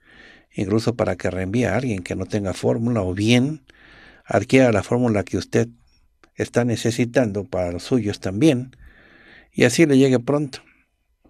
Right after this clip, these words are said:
en tiempo breve, directamente hasta las puertas de su hogar, con la ventaja del que el envío al flete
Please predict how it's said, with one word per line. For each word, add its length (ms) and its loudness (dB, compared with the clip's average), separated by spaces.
en 140 -8
tiempo 420 0
breve, 280 2
directamente 580 0
hasta 160 -2
las 160 -2
puertas 380 0
de 100 -2
su 160 -4
hogar, 320 -2
con 160 2
la 80 6
ventaja 480 2
del 240 -4
que 140 -6
el 60 -4
envío 340 2
al 100 -2
flete 540 0